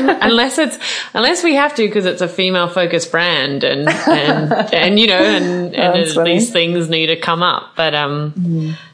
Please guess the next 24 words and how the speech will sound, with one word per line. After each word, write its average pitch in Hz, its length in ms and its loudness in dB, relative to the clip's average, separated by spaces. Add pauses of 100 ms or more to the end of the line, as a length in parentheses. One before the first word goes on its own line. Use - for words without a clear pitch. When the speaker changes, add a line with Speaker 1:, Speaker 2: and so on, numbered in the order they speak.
Speaker 1:
but 175 160 2
no, 185 260 2
it's 165 300 -2
a, 156 800 0
yeah, 165 480 2
it's, - 320 -4 (140)
I, 185 380 0
I'm 208 180 2
really, 240 420 2 (220)
I 214 100 0
think, 311 340 -2 (880)
not 220 180 2
to 226 80 2
get 196 260 2
mushy, 175 480 0 (340)
uh, 180 220 2 (120)
but - 420 0
I, 208 280 0 (280)
I 190 100 0
really 220 500 4
admire 160 840 0 (120)
the 156 440 0 (160)
element 147 600 0
of 143 640 0